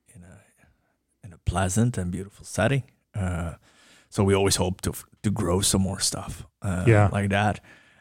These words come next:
Speaker 1: Um, my, that's also something that my wife really likes,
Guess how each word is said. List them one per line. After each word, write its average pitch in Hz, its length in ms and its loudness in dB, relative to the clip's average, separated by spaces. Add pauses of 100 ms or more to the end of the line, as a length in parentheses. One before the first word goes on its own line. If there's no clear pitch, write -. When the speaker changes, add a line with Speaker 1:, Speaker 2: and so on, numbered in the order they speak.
(160)
Speaker 1:
Um, 90 840 -2 (960)
my, 107 200 -2
that's 110 200 2
also 107 240 4
something 104 360 2
that 98 100 4
my 95 160 2
wife 101 360 2
really 101 240 2
likes, 101 460 0